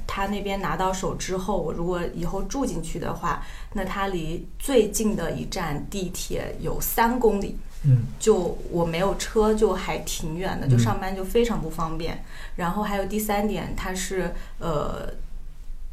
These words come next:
Speaker 1: 期-，呃，它是期房，然后周边有好几个就是同类型的那种小区，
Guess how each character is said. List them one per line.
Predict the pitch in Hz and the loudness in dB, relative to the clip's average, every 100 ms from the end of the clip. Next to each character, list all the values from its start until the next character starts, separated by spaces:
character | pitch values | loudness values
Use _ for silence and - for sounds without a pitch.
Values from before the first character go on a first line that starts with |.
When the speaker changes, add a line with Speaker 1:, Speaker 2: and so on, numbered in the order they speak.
| - | -4
Speaker 1:
期-， | - - - | 2 2 2
呃， | 175 156 | 0 0
它 | 208 | 0
是 | 208 214 | 0 0
期 | - 233 240 | 0 2 2
房， | 185 156 | 2 0
然 | 170 | 0
后 | 185 | 2
周 | 226 220 | 6 6
边 | 226 220 | 6 4
有 | 160 156 - | 2 0 -2
好 | - 160 220 | -2 2 2
几 | - 196 - | 2 0 -2
个 | 170 160 | -2 0
就 | 170 | 0
是 | 160 | -2
同 | 139 165 170 | -2 -2 0
类 | 202 | 0
型 | 190 175 | 0 0
的 | 170 | -2
那 | 180 | -2
种 | 170 175 | -2 0
小 | 185 156 | 0 -2
区， | - - 185 175 | -4 -2 -2 -4